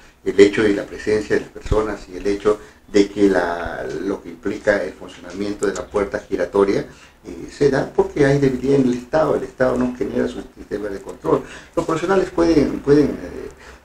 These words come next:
eh, vender sus servicios profesionales como profesionales, pero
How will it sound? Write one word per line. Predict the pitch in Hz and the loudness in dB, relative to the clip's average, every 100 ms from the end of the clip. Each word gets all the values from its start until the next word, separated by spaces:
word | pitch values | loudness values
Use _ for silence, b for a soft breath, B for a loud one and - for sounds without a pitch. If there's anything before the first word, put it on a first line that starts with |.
| - | -8
eh, | 107 - - - - - - | -6 -6 -8 -10 -12 -14 -2
vender | 104 98 123 | 0 2 0
sus | 127 | -2
servicios | 104 110 117 | -2 -2 -2
profesionales | 120 107 92 104 107 | 2 0 4 2 2
como | - 101 | -2 -6
profesionales, | - 92 107 127 - - | -4 -12 2 2 2 -4
pero | 95 87 | -4 -4